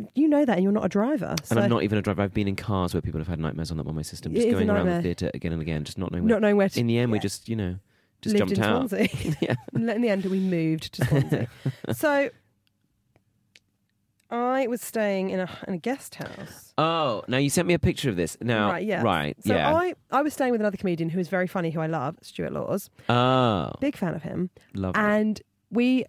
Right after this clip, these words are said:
Speaker 1: I said to him, "Oh, I'm staying in this guest house." But what I had done by accident was, like, clicked a single room. Basically, I
Speaker 2: Oh, I would have done that, yeah.
Speaker 1: But basically, I turned up and was sleeping in a cot.
Speaker 2: It looked so awful. S-, why, why didn't,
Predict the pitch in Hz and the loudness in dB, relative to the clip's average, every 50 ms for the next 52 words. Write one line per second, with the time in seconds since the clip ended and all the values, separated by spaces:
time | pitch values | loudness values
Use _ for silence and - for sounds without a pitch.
0 | _ _ - 220 247 277 - - - - 190 185 190 202 190 180 - 233 214 190 | _ _ -2 0 0 0 0 -2 -4 -4 -2 0 2 2 0 2 2 2 2 2
1 | 175 160 - - 277 247 - - 202 165 156 - - 196 277 285 302 311 320 233 | 0 0 0 0 0 0 -2 -4 -4 -4 -4 -4 -4 -4 -2 -2 -2 -2 -2 -2
2 | 262 233 220 - - - 185 208 214 196 - - - - 185 170 170 175 - - | -2 -2 -2 -4 -6 -6 -4 -4 -4 -4 -6 -8 -8 -8 -6 -6 -4 -6 -6 -8
3 | - - - - - - - 185 208 190 - - - - 226 - - - 185 - | -14 -20 -20 -20 -10 -6 -4 -2 -2 -2 -2 -4 -2 -2 -2 -2 -2 -4 -4 -4
4 | - - 247 233 233 208 202 196 180 180 233 208 170 - - - 175 175 _ - | -2 0 0 0 0 0 0 0 2 2 0 0 0 -2 -6 -10 -12 -12 _ -18
5 | - - - - - 320 349 339 - 294 - 254 233 220 - - 208 208 247 269 | -20 -18 -6 0 2 2 2 2 0 -2 0 2 2 2 2 2 2 2 2 2
6 | 226 226 240 180 147 117 85 76 71 67 65 69 - - - 87 69 69 - _ | 0 0 0 0 -2 -2 -4 -4 -4 -6 -8 -10 -10 -8 -8 -8 -8 -8 -12 _
7 | _ _ - - 247 311 294 - - 269 247 233 - - 233 226 214 202 196 180 | _ _ -4 2 2 2 2 4 2 2 2 2 2 2 2 2 4 2 2 2
8 | - 190 202 196 180 - - 220 208 190 190 202 190 180 175 - - 247 - - | 2 0 0 0 -2 -2 -2 -2 0 2 2 2 0 0 0 -2 -2 -2 -2 -4
9 | - - - - - _ _ _ - - - - - - _ _ _ _ _ _ | -6 -10 -16 -18 -18 _ _ _ -18 -18 -18 -18 -20 -20 _ _ _ _ _ _
10 | _ - 151 160 - - 175 180 180 151 - - - - - - - - - - | _ -2 -2 0 0 2 4 4 4 4 2 0 -8 -12 -10 -6 -4 -2 0 4
11 | 160 143 143 143 139 139 - 127 131 131 127 123 - - 87 85 - - - - | 4 6 6 6 4 4 4 4 4 4 2 0 0 0 0 0 -2 -4 -4 -2
12 | 117 135 147 160 175 180 - - - 123 135 151 165 185 190 185 180 165 | 0 0 2 2 2 0 -2 -4 -6 -2 0 2 2 2 2 0 -2 -4